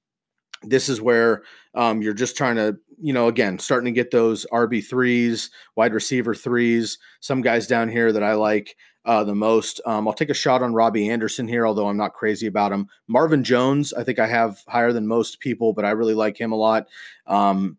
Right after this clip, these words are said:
and then there's another chance here to grab one of those middle quarterbacks with a lot of upside, such as maybe a Jameis Winston, uh, Drew Brees, Wilson,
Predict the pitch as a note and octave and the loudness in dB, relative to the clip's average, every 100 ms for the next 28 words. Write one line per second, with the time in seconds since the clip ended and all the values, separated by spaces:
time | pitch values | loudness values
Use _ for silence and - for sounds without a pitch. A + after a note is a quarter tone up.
0 | - A#2+ A#2+ A#2+ A#2 A2 - A#2+ C3+ A#2 | -4 0 2 2 0 -2 -6 -2 0 2
1 | A#2 A#2+ A2 B2 A2 - A#2+ G#2 G#2+ G#2+ | 4 2 2 0 0 2 2 2 2 2
2 | G#2 G2+ G2 F#2+ A2 G2+ - A2+ G#2 G2 | 2 0 -2 -4 -2 -2 0 0 2 2
3 | G2 - G2 G2 G2 G2 G#2+ G#2+ - G2+ | 0 -2 -6 -2 -2 -2 -4 -4 -2 -2
4 | F#2+ - A2 - G#2 F#2+ - - - A#2 | -2 -4 -6 -2 -2 -2 -6 -20 -2 2
5 | A#2 G#2 A#2 A2 G2+ A2+ A2+ - A#2 G#2+ | 4 2 2 0 -2 -2 -2 -2 -2 -2
6 | G#2 - - - G2+ G2 A2+ B2 F#2+ A2+ | -4 -6 -20 -2 0 2 2 2 2 2
7 | A2 A2 G2+ G2 A2 G#2+ - G#2+ G#2 | 4 4 2 0 2 2 0 -2 -4